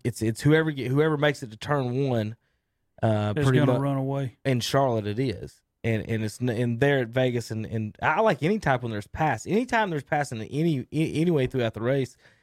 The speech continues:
Speaker 2: The
Speaker 1: I think
Speaker 2: greatest
Speaker 1: that's what the
Speaker 2: races on, uh, as far as me on nascar, Martinsville, Bristol, Talladega, Daytona. Uh, I like, and now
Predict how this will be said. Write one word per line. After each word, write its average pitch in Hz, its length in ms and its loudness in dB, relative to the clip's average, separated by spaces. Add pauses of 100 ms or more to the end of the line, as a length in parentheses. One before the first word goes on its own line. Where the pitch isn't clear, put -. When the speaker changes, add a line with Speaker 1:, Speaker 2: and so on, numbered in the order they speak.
(180)
Speaker 2:
The 120 60 4
Speaker 1:
I 151 80 8
think - 20 2
Speaker 2:
greatest 156 240 4
Speaker 1:
that's 151 180 4
what 180 100 2
the 117 40 4
Speaker 2:
races 127 420 -4 (640)
on, 147 560 0
uh, 135 380 -4
as 127 100 -6
far 147 340 -4
as 131 160 -6
me 139 280 0
on 127 200 -2
nascar, 120 640 -6 (480)
Martinsville, 139 760 -2 (180)
Bristol, 123 560 -2 (760)
Talladega, 127 720 -2 (160)
Daytona. 120 640 -2 (500)
Uh, 117 280 0 (100)
I 131 140 -2
like, 131 500 -2
and 151 140 0
now 147 260 0